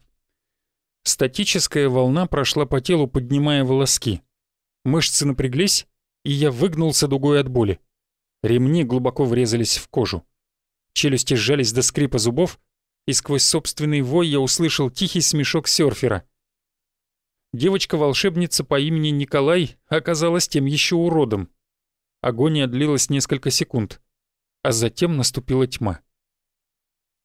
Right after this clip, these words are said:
Сколько я был в отключке? Не знаю. Ощущение времени растворилось вместе с естественностью происходящего. Но когда я осознал себя,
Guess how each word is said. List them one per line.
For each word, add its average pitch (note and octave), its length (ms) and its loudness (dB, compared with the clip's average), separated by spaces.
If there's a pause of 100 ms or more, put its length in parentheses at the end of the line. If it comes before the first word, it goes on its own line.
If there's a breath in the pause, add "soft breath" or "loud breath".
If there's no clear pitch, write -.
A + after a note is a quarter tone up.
(100)
Сколько - 340 0
я E3+ 100 2
был E3 180 0
в D#3+ 80 2
отключке? G3 540 -2 (600)
Не E3+ 200 0
знаю. D3 440 0 (720 soft breath)
Ощущение D3+ 640 0
времени D3+ 360 2
растворилось C#3+ 640 2
вместе C#3 380 0
с - 80 0
естественностью D3+ 800 -2
происходящего. B2+ 840 -2 (760)
Но A#2+ 100 -2
когда A#2+ 280 0
я A#2 160 2
осознал C3 440 0
себя, B2 300 0